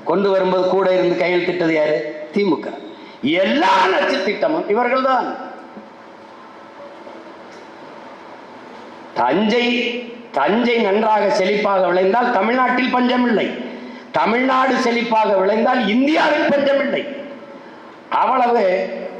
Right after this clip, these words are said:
நஞ்ச நிலம் நிறைந்த வளங்கொழிக்கும் பூமியை ஒரு, ஒரு, ஒரு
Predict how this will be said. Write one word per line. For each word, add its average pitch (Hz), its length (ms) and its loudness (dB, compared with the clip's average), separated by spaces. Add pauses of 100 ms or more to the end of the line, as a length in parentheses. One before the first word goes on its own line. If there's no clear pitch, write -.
(140)
நஞ்ச 226 380 2
நிலம் 226 280 2
நிறைந்த 254 420 2
வளங்கொழிக்கும் 233 680 0
பூமியை 208 420 2 (600)
ஒரு, 180 220 2 (260)
ஒரு, 160 260 2
ஒரு 143 180 2